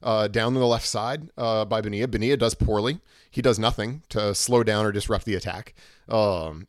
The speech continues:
and then the ball comes in, and, and it takes an unfortunate deflection off of Tuiloma for the own goal. But look, but that whole thing starts because the Timbers have just committed enormous numbers into the attack in, like, the sixteenth minute of the game,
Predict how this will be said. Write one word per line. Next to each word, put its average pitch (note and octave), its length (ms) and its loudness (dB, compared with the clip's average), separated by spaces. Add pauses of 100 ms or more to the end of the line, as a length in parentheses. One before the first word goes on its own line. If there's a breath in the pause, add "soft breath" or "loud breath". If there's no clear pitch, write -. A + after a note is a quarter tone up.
and A2+ 160 -4
then B2 160 0
the B2 60 -2
ball B2 180 2
comes B2+ 240 -4
in, D#3 320 -2
and, C#3 340 -4
and C3 200 -2
it C3 100 -2
takes C#3 240 -4
an C#3+ 100 -6
unfortunate C#3 580 -8
deflection C3 420 -6
off B2+ 140 -4
of C3 80 -14
Tuiloma A#2+ 420 -2
for C#3 140 -6
the C#3 100 -2
own A3 140 -2
goal. - 220 -12 (360 loud breath)
But F#3+ 140 -4
look, A3+ 280 2
but C#3+ 140 -2
that D3 180 -2
whole G#3 220 0
thing F3+ 220 -6
starts - 640 -6 (600 soft breath)
because E3+ 260 -2
the F3 80 -4
Timbers G3+ 360 -6
have E3 100 -12
just G3+ 180 -8
committed F#3+ 400 -4
enormous C#4+ 680 -4
numbers E3 320 -2
into E3+ 100 -4
the E3+ 100 0
attack - 320 -8 (220 loud breath)
in, D#4+ 80 -8
like, D#4 140 -4
the C#4 100 -4
sixteenth D#4+ 460 -2
minute D4 220 -4
of C4 60 -4
the F#3 60 -4
game, A3+ 460 -2